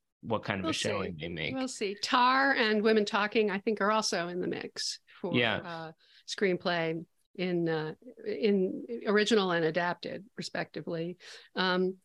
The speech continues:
Speaker 2: and then first screenplays, I don't think any of those are gonna get through to the Oscars. And cinematography, again, only Tar,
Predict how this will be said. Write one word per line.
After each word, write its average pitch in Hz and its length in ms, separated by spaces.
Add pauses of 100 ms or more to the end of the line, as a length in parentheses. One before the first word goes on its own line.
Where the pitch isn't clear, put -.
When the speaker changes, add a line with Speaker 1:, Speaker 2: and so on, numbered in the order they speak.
(100)
Speaker 2:
and 233 120
then 233 200
first 330 320
screenplays, 269 460
I 233 100
don't 220 160
think 196 200
any 180 180
of 170 80
those 170 300
are 180 40
gonna 175 220
get 165 260
through 160 580 (100)
to 185 100
the 165 80
Oscars. 165 840 (100)
And 170 380
cinematography, 190 1200
again, 175 600
only 185 320
Tar, 180 540